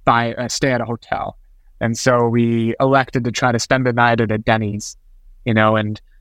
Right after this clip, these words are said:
it was in Fargo, North Dakota. It was negative twenty degrees out. We get to this Denny's and we have a flight out the next day.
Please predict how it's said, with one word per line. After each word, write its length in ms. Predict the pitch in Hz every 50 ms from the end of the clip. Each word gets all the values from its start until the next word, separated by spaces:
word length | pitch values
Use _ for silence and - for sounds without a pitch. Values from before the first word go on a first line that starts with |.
| _ _ _ - - _ _
it 80 | - 123
was 200 | 123 123 107 117
in 120 | 120 117
Fargo, 400 | 107 - 139 131 135 139 127 135
North 300 | 127 127 127 127 117 -
Dakota. 480 | - 127 - - 165 165 160 151 147 147
It 40 | 135
was 160 | 123 120 117
negative 320 | 127 139 135 131 139 131
twenty 220 | - - 139 127 117
degrees 400 | 123 113 - 135 147 147 131 139
out. 280 | 139 131 127 127 123
We 100 | 123 127
get 160 | 127 139 135 -
to 80 | - 127
this 180 | 131 117 117
Denny's 520 | 123 123 135 135 131 131 131 127 127 117 123
and 80 | 117
we 60 | 120
have 100 | 120 117
a 40 | 113
flight 320 | - - - 135 131 131 123
out 180 | 123 123 - -
the 40 | 120
next 240 | 113 120 113 - -
day. 440 | 120 123 123 120 120 117 117 117